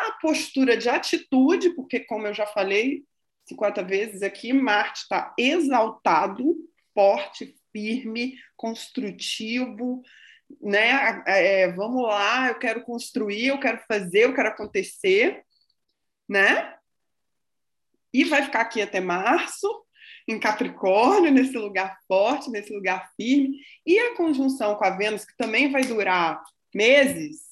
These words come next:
essa con-, <laughs> essa, esse encontro, porque eles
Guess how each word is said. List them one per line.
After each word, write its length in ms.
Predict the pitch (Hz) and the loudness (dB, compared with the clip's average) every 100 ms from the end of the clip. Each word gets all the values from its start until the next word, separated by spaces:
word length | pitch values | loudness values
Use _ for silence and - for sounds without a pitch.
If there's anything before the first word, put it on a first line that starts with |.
| _ _ - | _ _ -10
essa 240 | 175 185 | -8 -8
con-, 160 | - 190 | -6 -8
<laughs> 580 | 180 _ - - - | -8 _ -18 -16 -8
essa, 580 | - 190 185 196 180 170 - | 0 0 2 4 4 2 0
esse 240 | 185 - | -4 -4
encontro, 600 | 180 180 240 285 269 190 | -8 -2 2 4 4 0
porque 200 | - - | -6 -6
eles 180 | 202 | -6